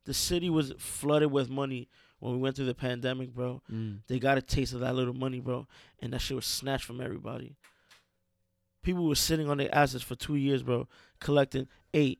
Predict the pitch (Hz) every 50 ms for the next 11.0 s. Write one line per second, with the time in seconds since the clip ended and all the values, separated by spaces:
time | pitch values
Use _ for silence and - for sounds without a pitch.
0 | _ _ - 123 139 143 147 147 139 127 - - _ - _ _ _ - 135 -
1 | - 151 147 156 151 143 147 143 143 143 147 143 143 131 135 123 131 139 147 156
2 | 147 - - 131 135 135 139 139 143 - _ _ _ _ _ _ _ _ _ _
3 | _ - - - _ _ - - _ _ _ _ - 143 165 160 156 - - 180
4 | 165 - 156 139 147 147 139 147 147 151 151 147 - 147 143 135 - 156 147 147
5 | 139 139 139 143 143 143 143 139 143 147 151 151 - - - - - - 170 -
6 | - - 208 208 202 190 156 131 131 143 143 143 143 139 139 127 131 123 131 107
7 | 73 - _ _ _ - _ _ _ _ _ _ - _ _ _ _ _ _ _
8 | _ _ _ - - 165 175 180 196 202 214 247 - _ _ _ _ _ _ _
9 | _ - - 143 151 165 175 202 214 180 - - 185 190 208 220 185 160 156 -
10 | - 190 180 143 143 - - 135 160 156 156 139 131 135 139 139 127 123 -